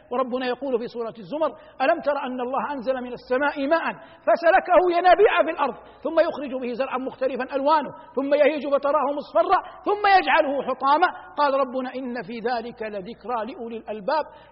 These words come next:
فالدنيا تكون في أول أمرها حسناء خضراء، ثم تؤول إلى أن تصبح عجوزا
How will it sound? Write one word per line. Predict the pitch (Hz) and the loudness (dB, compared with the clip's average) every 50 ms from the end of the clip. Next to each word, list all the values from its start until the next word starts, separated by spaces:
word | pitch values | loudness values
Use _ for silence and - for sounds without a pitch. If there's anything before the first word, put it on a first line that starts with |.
| - - | 0 0
فالدنيا | 262 262 196 160 311 370 339 311 302 269 226 - | 0 0 0 -2 -2 0 2 2 2 2 2 -2
تكون | 254 - - 247 254 233 233 202 | -6 -8 -6 -8 -8 -6 -6 -8
في | 165 214 220 - | -10 -10 -6 -4
أول | 247 254 233 208 220 214 202 202 - 247 | -4 -4 -4 -6 -6 -6 -6 -8 -8 -8
أمرها | 247 233 226 240 226 247 294 294 285 - - - - - - - _ _ | -8 -6 -6 -2 0 0 0 0 -2 -8 -20 -20 -20 -20 -20 -20 _ _
حسناء | - 220 214 - - 233 226 247 269 262 262 - 247 226 - - | -8 -8 -8 -8 -10 -8 -4 -2 -2 -4 -4 -6 -8 -10 -4 -4
خضراء، | 233 220 180 240 262 285 262 - - - - - - - - - - - - | -4 -2 0 2 4 4 4 2 0 -12 -18 -20 -20 -20 -20 -20 -20 -10 -8
ثم | 233 233 240 240 226 | -6 -4 -4 -4 -6
تؤول | 233 233 - - 254 247 240 220 226 - 214 | -6 -8 -8 -8 -6 -8 -6 -8 -8 -6 -4
إلى | 220 226 | -4 -4
أن | 240 - 208 214 202 | -4 -4 -8 -12 -10
تصبح | - 240 226 - 196 196 196 180 185 214 175 170 196 | -12 -14 -14 -14 -12 -12 -10 -6 -4 -6 -4 -4 -8
عجوزا | 180 160 226 254 277 285 247 208 285 | -8 -8 -8 -8 -8 -8 0 0 0